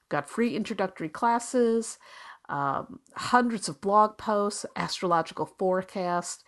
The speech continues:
you know, tons of stuff to scope out. And of course, the tarot coloring book. Anyhow, thanks again for listening. Have a beautiful day. And if you have time, please take a moment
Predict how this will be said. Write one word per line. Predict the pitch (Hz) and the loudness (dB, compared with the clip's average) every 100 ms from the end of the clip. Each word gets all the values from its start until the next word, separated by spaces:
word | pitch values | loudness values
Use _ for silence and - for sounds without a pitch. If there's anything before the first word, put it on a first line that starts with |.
| - - _ _ | -20 -20 _ _
you | 180 | 4
know, | 175 | 4
tons | 175 - 247 247 | 4 0 2 2
of | 240 | -2
stuff | - 196 190 | 0 -2 -2
to | - | -8
scope | - 165 151 156 | -6 -2 -2 0
out. | 143 143 - - - - _ - | -2 -2 -6 -20 -20 -20 _ 2
And | 247 | 2
of | 269 | 4
course, | 214 190 | 4 4
the | - | 2
tarot | - - 175 185 | -6 0 0 0
coloring | - 214 151 151 | 0 0 0 -2
book. | 151 127 - - _ _ _ _ _ _ - - | -2 -2 -2 -14 _ _ _ _ _ _ -18 2
Anyhow, | 254 277 208 156 - - _ _ - - _ | 4 6 6 4 2 -4 _ _ -20 -20 _
thanks | 208 220 | -4 -2
again | 262 254 | 2 0
for | 247 | 2
listening. | 285 208 - 220 | 0 0 0 -4
Have | 220 262 | -2 -2
a | 269 | 0
beautiful | 254 247 247 240 | 0 -2 -2 -2
day. | 190 147 139 143 _ _ _ _ _ - | -2 -2 -2 -8 _ _ _ _ _ -6
And | 311 | -2
if | 370 | 2
you | |
have | 359 | 0
time, | - 208 160 | 0 -4 -4
please | 156 - 277 | -4 -4 -4
take | - 247 | -2 -4
a | 165 | -2
moment | 151 143 139 135 | -4 -4 -6 -8